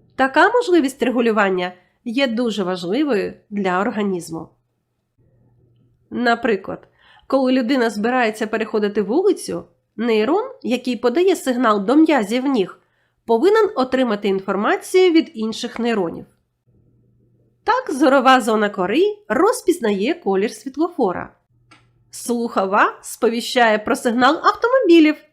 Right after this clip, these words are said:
та голоси людей. Пам'ять підказує найкращий маршрут переходу. Сумарна дія всіх цих сигналів і призводить до того, що нейрон дає нервовий імпульс для початку руху.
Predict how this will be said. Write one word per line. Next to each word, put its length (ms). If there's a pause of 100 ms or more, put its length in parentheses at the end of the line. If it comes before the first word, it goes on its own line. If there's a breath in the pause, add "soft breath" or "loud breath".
та 100
голоси 440
людей. 560 (880)
Пам'ять 600
підказує 640
найкращий 800
маршрут 460
переходу. 640 (760)
Сумарна 640
дія 440
всіх 500
цих 200
сигналів 600 (440 soft breath)
і 80
призводить 540
до 120
того, 360
що 200
нейрон 480
дає 540
нервовий 560
імпульс 560 (240)
для 280
початку 640
руху. 400